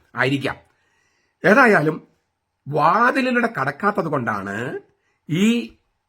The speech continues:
തള്ള, എറണാകുളം അങ്കമാലി അതിരൂപത എന്ന് പറഞ്ഞ തള്ള പ്രസവിക്കാനായിട്ട് കിടന്നിട്ടും അതിന്റെ പ്രസവം എടുക്കാതെ ആ തള്ളിയും കുഞ്ഞും ചത്തുപോകട്ടെ എന്ന് വിചാരിച്ച്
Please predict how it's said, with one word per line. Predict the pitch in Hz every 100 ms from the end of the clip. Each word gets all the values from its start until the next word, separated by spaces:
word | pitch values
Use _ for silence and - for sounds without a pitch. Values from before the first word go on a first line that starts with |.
| -
തള്ള, | 139 135 185 151 123 -
എറണാകുളം | 143 160 190 208 202
അങ്കമാലി | 185 185 185 180
അതിരൂപത | 160 170 196 185 180
എന്ന് | 175
പറഞ്ഞ | 170 165 170 -
തള്ള | 123 147 131 127 - _ _ -
പ്രസവിക്കാനായിട്ട് | 156 - 202 208 208 208 202 202 196
കിടന്നിട്ടും | 147 147 185 - 123 180 208 _ _ -
അതിന്റെ | 160 202 202 -
പ്രസവം | 160 214 254 202
എടുക്കാതെ | 165 - 131 123 120 139 226 - _ -
ആ | 143
തള്ളിയും | - 151 175 233
കുഞ്ഞും | 220 196 202
ചത്തുപോകട്ടെ | 170 160 - 226 226 220 233
എന്ന് | 233 180 175
വിചാരിച്ച് | 180 147 143 143 143 185 269